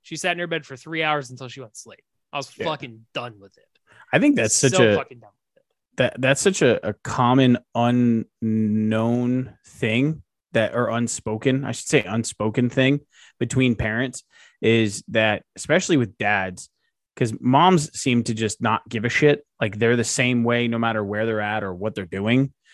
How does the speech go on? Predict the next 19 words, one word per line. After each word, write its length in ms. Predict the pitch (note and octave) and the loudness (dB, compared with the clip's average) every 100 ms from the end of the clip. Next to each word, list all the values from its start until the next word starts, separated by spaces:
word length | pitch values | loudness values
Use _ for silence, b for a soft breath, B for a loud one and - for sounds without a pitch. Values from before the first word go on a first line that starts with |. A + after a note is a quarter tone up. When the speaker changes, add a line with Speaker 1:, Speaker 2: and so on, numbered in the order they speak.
| b b | b b
Speaker 2:
But 80 | B2 | 0
with 120 | A#2 | 0
Speaker 1:
Yeah. 60 | G2+ | 0
Speaker 2:
dads, 420 | B2 C#3 B2+ A2+ | 0 2 2 0
it's 160 | A2+ - | -4 -2
like 300 | A2+ G#2 - _ | -2 -2 -6 _
they're, 200 | - A#2 | -2 0
you, 360 | A#2+ A#2 A#2+ A#2+ _ | -2 -2 -2 -2 _
you 140 | B2 | -8
have 260 | - D3 D#3+ | -2 -2 0
this 220 | C3 - | -2 0
thing 260 | C#3 C3+ B2+ | -2 0 0
where 100 | A2+ | -4
sometimes 480 | - B2 C#3 C#3 | -8 -4 -2 -2
you're 120 | A#2+ A2 | -2 -4
at 160 | G#2 | -6
someone 280 | - B2+ A#2+ | -4 -2 0
else's 300 | A#2 A2 G#2+ | -2 -6 -8
house 480 | A2+ G#2+ A2+ - | -4 -2 -2 -4